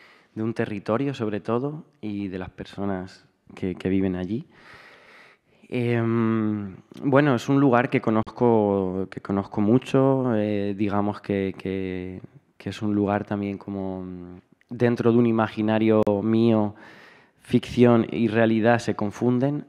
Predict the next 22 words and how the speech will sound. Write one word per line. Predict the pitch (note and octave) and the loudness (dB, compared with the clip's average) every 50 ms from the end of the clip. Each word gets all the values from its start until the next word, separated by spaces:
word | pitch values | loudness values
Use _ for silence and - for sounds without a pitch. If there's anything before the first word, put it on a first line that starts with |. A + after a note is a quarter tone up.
| - - | -12 -8
en | - G#2 G#2+ | -4 -2 -2
ese, | G#2 G2+ - - G2+ G2+ F#2+ | -2 -2 -2 -2 -2 -2 0
en | G2+ G#2 F#2+ | -2 -4 -4
ese | F#2+ - - G#2 | -6 -6 -4 -2
lugar, | G2+ G#2 F#2 G#2+ A#2 C3 C#3+ D3+ D3 - - - | 0 0 2 2 2 2 2 -2 -8 -14 -14 -10
eh, | G#2 G2 F#2+ F#2+ F#2+ F#2+ F#2+ F#2+ F#2+ F#2 - | -6 -4 -2 -2 -2 -2 -4 -4 -6 -8 -10
porque | - - F#2+ - G2 | -12 -12 -8 -6 -4
hay | G2+ F#2+ | -4 -4
parte | - - G2+ F#2+ G#2 - G#2 | -2 -2 -2 -2 -2 -4 -4
de | F#2 G2 | -4 -2
mi | G#2 G2+ | -4 -4
familia | F2+ - G2 F#2+ G2 G2+ G2+ G2 G2 F#2 | -4 -6 -6 -4 -4 -2 -2 -2 -4 -4
que | - G2+ | -4 -6
es | F#2+ F#2 | -4 -2
de | G2 | -2
allí, | G2 F#2 G#2+ B2 B2+ C3 C3+ C3+ C3 - - - - - - | -2 0 0 2 2 2 0 -2 -4 -8 -14 -20 -20 -20 -14
pero | - G2+ G2+ | -6 -2 0
luego | G2+ G2+ F#2+ | 0 2 0
al | F#2+ F#2+ | 0 -2
final | - - G#2+ G#2+ G#2+ G#2 G#2 G2+ | -2 -2 0 0 2 2 0 0
yo | F#2 G2 G#2+ G#2+ | 0 0 0 0
nunca | G#2+ G#2+ G#2+ G#2 - - G2 F#2+ F#2+ - | 2 0 0 -2 -2 -2 -4 -2 -2 -6